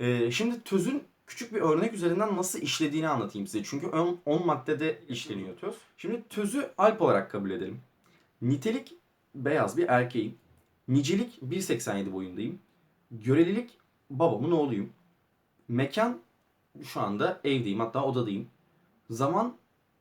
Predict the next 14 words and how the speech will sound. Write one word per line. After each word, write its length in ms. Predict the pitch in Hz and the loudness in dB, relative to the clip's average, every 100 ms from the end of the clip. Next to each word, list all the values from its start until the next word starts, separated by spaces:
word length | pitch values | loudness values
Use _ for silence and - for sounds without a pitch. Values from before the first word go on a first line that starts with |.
| - - - | -20 -20 -16
şu 200 | - 185 | -8 0
an 200 | 170 190 | 0 0
saat 420 | - - 160 160 | -4 4 4 4
kaç? 340 | - 214 - - | -2 -4 -4 -12
Sekiz 400 | - 151 - - | -4 -4 -2 -6
kırk 200 | - 101 | -6 -8
yedi. 260 | 98 - - _ _ _ _ _ _ _ _ _ _ 143 | -4 -4 -6 _ _ _ _ _ _ _ _ _ _ -4
Etkinlik 560 | 127 - 170 202 240 - _ _ _ _ _ _ _ | -4 0 0 2 -2 -8 _ _ _ _ _ _ _
Frida 540 | - - 175 - - | -20 -4 0 2 2
ile 260 | 104 98 - | 2 0 -4
konuşuyorum 480 | - 104 101 123 165 | -8 -8 -4 -2 -2
ve 60 | 143 | -2
sizle 280 | 165 143 | -4 -4
konuşuyorum. 540 | 120 98 90 104 143 | -4 -8 -8 -8 -8